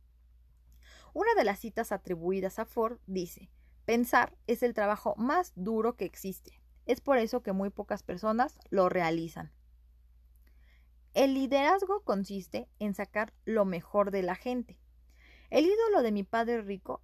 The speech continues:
era Henry Ford. Me hizo leer libros sobre personas como Ford y como John D. Rockefeller, el fundador de la Standard Oil.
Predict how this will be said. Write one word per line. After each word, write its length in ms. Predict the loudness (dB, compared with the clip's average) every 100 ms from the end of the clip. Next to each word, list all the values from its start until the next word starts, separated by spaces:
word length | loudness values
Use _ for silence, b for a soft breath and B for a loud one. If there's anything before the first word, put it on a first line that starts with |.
| -6
era 220 | -4 -4 -4
Henry 300 | -4 -2 -6
Ford. 260 | -6 -8 -8 _ _ -20 -4
Me 140 | -2
hizo 200 | 0 2
leer 260 | 4 4 0
libros 340 | -2 -2 -2
sobre 260 | -2 -4 -4
personas 440 | -6 -6 -6 -6
como 200 | -6 -8
Ford 360 | -6 -8 -8 -8
y 100 | -16 -10
como 260 | -6 -4 -4
John 300 | -4 -2 -2
D. 160 | -4 -4
Rockefeller, 680 | -6 -6 -6 0 0 0 -4 B B B -2
el 120 | 0
fundador 460 | 0 0 2 0
de 140 | 0 0
la 200 | -2 -4
Standard 500 | -8 -6 -2 0 0
Oil. 200 | -2 -4